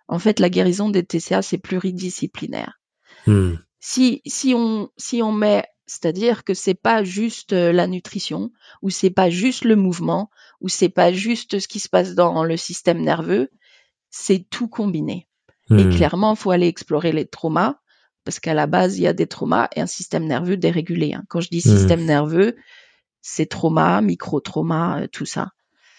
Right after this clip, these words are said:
Speaker 1: Euh, et, euh,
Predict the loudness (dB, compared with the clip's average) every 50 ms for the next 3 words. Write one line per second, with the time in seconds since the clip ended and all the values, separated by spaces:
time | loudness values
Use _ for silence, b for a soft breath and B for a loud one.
0 | b b b b b b b b _ _ -2 2 2 4 4 2 2 0 0 -2
1 | -4 -6 -8 -12 -16 -18 _ _ _ _ _ _ 4 4 6 6 6 6 4 2
2 | 2 0 0 -2 -4 -4 -6 -8